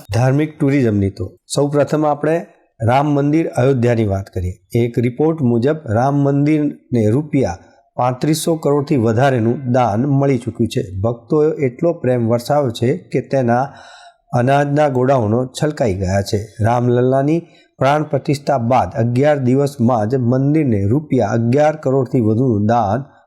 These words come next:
મળી ચૂક્યું છે. એસ બી આઈના રિપોર્ટ મુજબ ઉત્તર પ્રદેશને આ વર્ષે ટુરિઝમ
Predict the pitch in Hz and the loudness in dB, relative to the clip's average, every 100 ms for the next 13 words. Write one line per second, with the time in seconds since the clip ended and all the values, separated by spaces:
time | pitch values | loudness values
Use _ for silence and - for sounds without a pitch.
0 | - 147 139 - 98 110 104 123 92 - | -4 0 0 -2 -2 -2 0 -2 -2 -8
1 | - - - _ - 127 - 156 170 160 | -20 -20 -20 _ -2 -2 0 0 0 0
2 | 139 143 110 135 131 143 156 160 151 123 | 0 0 2 0 0 0 0 0 0 0
3 | 120 120 - - _ - _ - 139 - | 2 0 -2 -14 _ -20 _ -6 -6 -2
4 | 170 156 156 143 147 147 113 104 - 135 | 0 0 -2 0 0 0 -2 -2 -2 0
5 | 139 139 143 117 104 139 135 151 156 170 | 2 0 0 -2 -2 0 0 2 2 -2